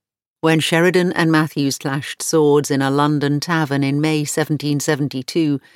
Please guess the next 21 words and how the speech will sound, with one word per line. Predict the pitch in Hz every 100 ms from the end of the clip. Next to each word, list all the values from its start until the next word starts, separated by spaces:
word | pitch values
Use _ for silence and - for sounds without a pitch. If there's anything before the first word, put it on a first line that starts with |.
| _
the | 170
latter | 175 202 196 - 160
was | 147 -
quickly | 196 - 151 143
disarmed | 151 - 151 131 131 139
and | 143 143
forced | 190 165 -
to | - 156
apologise. | - 147 139 135 127 131 135 - _ _ _ _ -
Unable | 185 196 220 214 214
to | 185
bear | 190 196
the | 165
humiliation, | - 160 156 151 147 156 - 135 - _ _
Sheridan | - 196 151 151 175
jubilantly | 139 151 143 139 131 143
set | 160 165
about | 143 139 135
spreading | - 147 147 135
the | 127
story. | - 170 170 143